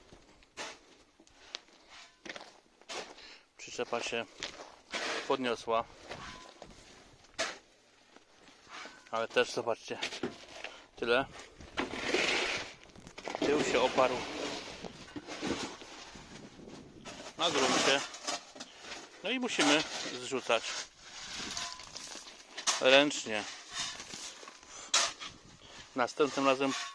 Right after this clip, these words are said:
przyniosę sobie jakieś podjazdy, żeby było wyżej. Wtedy powinno być lepiej. Zobaczymy sobie jeszcze, ile taka przyczepka pójdzie do góry na resorach.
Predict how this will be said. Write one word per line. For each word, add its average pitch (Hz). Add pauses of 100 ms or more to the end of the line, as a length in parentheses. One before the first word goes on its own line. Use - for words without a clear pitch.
(120)
przyniosę 135
sobie 127
jakieś - (720)
podjazdy, 127
żeby 123 (140)
było 123
wyżej. 123 (880)
Wtedy 123
powinno 123
być 143
lepiej. 110 (2000)
Zobaczymy 131
sobie 135
jeszcze, 143 (1080)
ile 135
taka -
przyczepka - (1040)
pójdzie 135
do 127
góry 131
na 123
resorach. 107